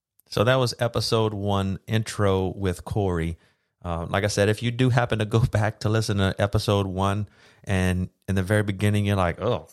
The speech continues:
golly." Yes, I know. Cringy. But hey, it's in there. It's on the, the interwebs for everybody to listen to and enjoy. You can make fun of me if you want to, but it's all about growth. You gotta start somewhere. So the next episode I wanted to talk to is another one of my favorites.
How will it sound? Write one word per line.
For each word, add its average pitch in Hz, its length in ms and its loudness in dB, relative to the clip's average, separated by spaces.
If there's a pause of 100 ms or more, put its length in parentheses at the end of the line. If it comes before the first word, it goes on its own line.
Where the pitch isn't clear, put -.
golly." 92 540 -2 (200)
Yes, 87 360 -4
I 101 120 2
know. 95 380 0
Cringy. 78 540 0
But 113 180 2
hey, 90 160 -2 (680)
it's 127 200 0
in 135 140 2
there. 127 320 0 (100)
It's 110 220 -6
on 117 220 0
the, 101 420 0 (260)
the 104 120 -2
interwebs 107 840 0
for 95 120 -2
everybody 104 440 0
to 104 120 -4
listen 104 260 -2
to 101 140 -2
and 98 100 0
enjoy. 98 280 2
You 139 160 2
can 151 120 0
make 131 220 0
fun 120 140 0
of 113 60 -4
me 107 120 -2
if 104 100 -4
you 98 100 -2
want 95 220 0
to, 95 140 0
but 87 260 -2 (560)
it's 120 160 2
all 110 140 4
about 98 340 -2
growth. 90 360 -2 (240)
You 107 120 0
gotta 92 160 0
start 87 280 -4
somewhere. 76 380 -6 (1120)
So 147 100 0
the 151 80 4
next 175 180 0
episode 147 360 2
I - 40 2
wanted 123 180 2
to 110 140 -2
talk 113 160 0
to 113 120 0
is 107 100 0
another 120 260 2
one 113 140 0
of 101 60 -2
my 90 120 0
favorites. 82 580 -6